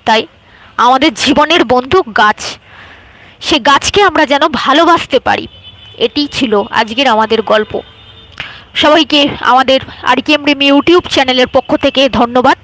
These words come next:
আপনাদের যদি আজকের গল্প অনুষ্ঠানটি ভালো লেগে থাকে, তাহলে আমাদের এই চ্যানেলটিকে সাবস্ক্রাইব করে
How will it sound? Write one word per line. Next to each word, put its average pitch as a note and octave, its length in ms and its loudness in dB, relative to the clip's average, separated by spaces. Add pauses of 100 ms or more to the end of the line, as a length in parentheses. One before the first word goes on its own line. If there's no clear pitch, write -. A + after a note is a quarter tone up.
(640)
আপনাদের C4+ 400 -2
যদি C4 340 0
আজকের C4 400 2
গল্প B3 340 0
অনুষ্ঠানটি B3 640 0
ভালো A3+ 280 0
লেগে A#3+ 220 2
থাকে, B3+ 300 -2
তাহলে G#3+ 440 0
আমাদের A#3 340 0
এই A#3+ 80 0
চ্যানেলটিকে C4+ 580 0
সাবস্ক্রাইব - 600 -2 (100)
করে A#3 240 0